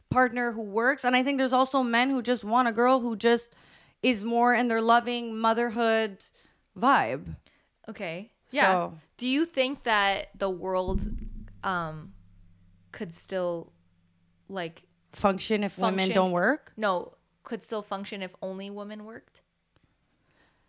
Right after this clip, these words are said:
Speaker 1: Uh, I think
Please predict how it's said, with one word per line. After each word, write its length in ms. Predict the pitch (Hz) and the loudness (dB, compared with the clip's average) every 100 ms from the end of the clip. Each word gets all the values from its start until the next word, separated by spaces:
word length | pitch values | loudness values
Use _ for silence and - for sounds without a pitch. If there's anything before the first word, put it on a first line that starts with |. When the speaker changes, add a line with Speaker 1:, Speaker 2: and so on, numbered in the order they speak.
| _ _ _ _ _ _ - | _ _ _ _ _ _ -6
Speaker 1:
Uh, 1600 | 196 202 214 214 214 220 214 - - - 220 220 220 214 220 214 180 - - _ _ _ _ _ _ _ _ _ _ _ _ _ _ _ _ _ - | -2 0 0 2 2 2 2 2 2 2 2 0 0 -2 -2 -6 -10 -20 -20 _ _ _ _ _ _ _ _ _ _ _ _ _ _ _ _ _ -6
I 120 | 208 | -4
think 640 | 196 - 302 370 381 - | -4 -4 -2 -4 -8 -16